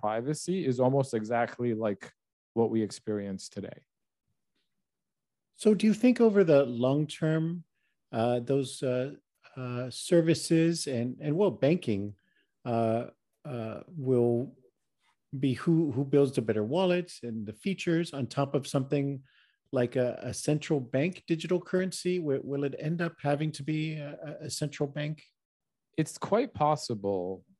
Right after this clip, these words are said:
Speaker 1: Um, almost every central bank is currently doing some level of research or at least thinking about issuing a C B D C. The Federal Reserve, uh,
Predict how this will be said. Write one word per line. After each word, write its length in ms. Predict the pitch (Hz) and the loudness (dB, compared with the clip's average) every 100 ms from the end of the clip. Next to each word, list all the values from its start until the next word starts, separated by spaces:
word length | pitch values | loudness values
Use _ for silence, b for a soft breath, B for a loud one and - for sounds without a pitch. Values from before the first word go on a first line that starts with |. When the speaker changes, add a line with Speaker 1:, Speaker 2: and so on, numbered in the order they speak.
| - | -6
Speaker 1:
Um, 560 | 113 117 110 107 104 - | -2 -2 -2 -2 -6 -8
almost 500 | - 143 185 190 - | 0 2 4 2 2
every 240 | 156 147 135 | 2 2 0
central 440 | - 135 - 131 | -2 -2 0 -2
bank 520 | 120 117 113 107 101 _ - | 0 0 -2 -4 -8 _ -8
is 540 | 117 110 98 - - | -4 -4 -6 -14 -20
currently 800 | - 139 131 117 120 117 110 101 95 | -4 0 2 0 0 0 -2 -4 -6
doing 300 | 117 113 98 | -4 -2 -2
some 240 | 135 135 | 0 2
level 340 | 123 117 113 | 2 0 0
of 140 | 110 98 | -2 -2
research 540 | 104 107 - 110 98 | -4 -4 -2 -4 -2
or 100 | 107 | -2
at 140 | 104 104 | -2 -2
least 300 | 104 95 - _ | -8 -8 -18 _
thinking 460 | 123 120 - 113 104 | -2 -2 -2 -2 -2
about 500 | 98 104 101 98 107 | 0 0 0 -2 -6
issuing 500 | 101 - 104 101 98 | -10 -6 -6 -6 -8
a 60 | |
C 200 | - 104 | -8 -6
B 140 | 98 98 | -4 -4
D 180 | 98 92 | -4 -8
C. 440 | - 101 95 92 - _ _ _ _ - | -10 -12 -12 -14 -18 _ _ _ _ -10
The 80 | 110 | -6
Federal 300 | - 147 139 | 0 4 4
Reserve, 640 | 123 107 117 117 110 95 98 - | 4 4 4 6 4 2 -6 -10
uh, 420 | 107 104 101 98 | -4 -2 -2 -6